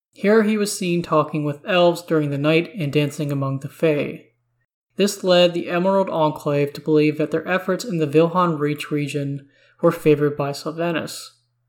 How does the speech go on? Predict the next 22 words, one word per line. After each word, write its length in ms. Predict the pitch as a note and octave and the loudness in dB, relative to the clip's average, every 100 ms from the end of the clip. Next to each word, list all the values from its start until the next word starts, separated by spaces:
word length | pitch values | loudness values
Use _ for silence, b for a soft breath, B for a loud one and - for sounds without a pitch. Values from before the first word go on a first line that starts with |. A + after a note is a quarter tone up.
| _ _ _ _ _ - | _ _ _ _ _ 2
Other 220 | F3+ A#3+ | 6 6
than 160 | A#3+ | 6
that, 420 | G#3 E3+ F3 - F3+ | 6 6 6 2 -2
there 120 | F3 | 0
is 80 | E3+ | 2
not 240 | G#3 G#3+ | 2 2
much 240 | G#3+ G#3 | 0 0
written 240 | F#3+ F#3+ F3 | 0 0 2
about 260 | D#3 D3+ | 2 2
Sylvanas' 500 | D#3 C#3+ D3 D3+ D3 | 2 -2 -2 -2 -4
activity 460 | E3 D3 - C#3 C#3 | -4 -4 -4 -4 -2
on 140 | C#3 | -4
Toril. 560 | C#3+ D#3+ D3 C3+ - - _ _ _ _ _ _ _ | -4 -4 -4 -4 -8 -14 _ _ _ _ _ _ _
I 60 | G3+ | 0
do 140 | F#3+ | 2
not 260 | A3 A#3 - | 4 2 0
think 160 | G#3+ G#3 | 0 2
that 180 | G3 | 0
means 380 | F#3 E3+ E3 D#3+ | 0 0 0 -2
he 160 | - D#3+ | 0 0
is 180 | C#3+ - | 0 -4
inactive. 800 | G3+ D#3+ C#3 - - D3+ D#3 | -4 -2 -2 -6 -10 -10 -10